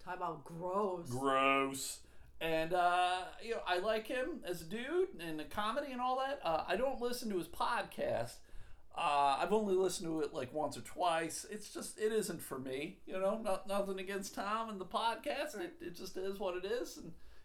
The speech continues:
Speaker 2: he's got a lot of, more people listen to his podcast than mine, so who the fuck am I?
Speaker 1: Shocking.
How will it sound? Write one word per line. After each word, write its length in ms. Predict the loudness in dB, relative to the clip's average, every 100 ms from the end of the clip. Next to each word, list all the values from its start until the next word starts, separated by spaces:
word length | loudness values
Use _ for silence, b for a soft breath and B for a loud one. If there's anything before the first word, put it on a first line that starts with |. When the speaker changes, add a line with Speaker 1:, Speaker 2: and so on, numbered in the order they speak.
| -12
Speaker 2:
he's 100 | 0
got 160 | 2
a 40 | 6
lot 260 | 8 6
of, 100 | 4
more 220 | 6 8 8
people 260 | 4 4
listen 240 | 6 6 4
to 80 |
his 220 | 4 4 2
podcast 540 | 4 4 4 0 0
than 160 | -2 0
mine, 400 | 0 2 0 0
so 120 | 0
who 120 | 0
the 80 | 0
fuck 220 | 2 2
am 60 | 4
I? 180 | 6 6
Speaker 1:
Shocking. 440 | 4 0 -2 -4